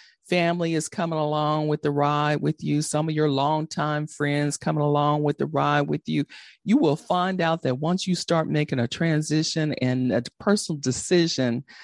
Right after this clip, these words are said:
to not hang out in negativity and downtrodden or, you know, um, addiction or pain and stuff,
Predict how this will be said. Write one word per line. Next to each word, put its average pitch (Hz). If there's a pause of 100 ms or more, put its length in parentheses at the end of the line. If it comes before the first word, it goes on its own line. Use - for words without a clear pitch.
(140)
to 143
not 151
hang 175
out 165
in 135
negativity 156
and 123 (300)
downtrodden 151
or, 127 (360)
you 160
know, 123
um, 110 (100)
addiction 156
or 123
pain 170
and 135
stuff, 165